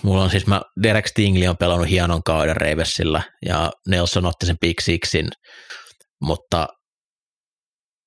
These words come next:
Baltimore on sen verran laaja toi, vaikka siellä nyt kukaan ei pelaa ihan supertähtitasolla, mutta sen verran laaja on toi skillipelaajaosasto, että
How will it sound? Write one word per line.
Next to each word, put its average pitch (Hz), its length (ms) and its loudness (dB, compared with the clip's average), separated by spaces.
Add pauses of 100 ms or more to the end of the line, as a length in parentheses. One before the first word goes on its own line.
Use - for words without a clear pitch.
(500)
Baltimore 104 440 2
on 101 140 2
sen 123 140 0
verran 110 220 2
laaja 110 340 2 (420)
toi, 85 300 2 (200)
vaikka 87 160 0
siellä 98 160 2
nyt 95 120 -2 (140)
kukaan 113 320 0
ei 98 120 2
pelaa 95 260 2
ihan 101 140 2
supertähtitasolla, 82 1080 0 (520)
mutta 82 420 -2 (240)
sen 107 220 0
verran 98 280 2
laaja 92 340 2 (120)
on 85 260 -2
toi 82 340 0 (340)
skillipelaajaosasto, 82 1200 0 (400)
että - 400 -4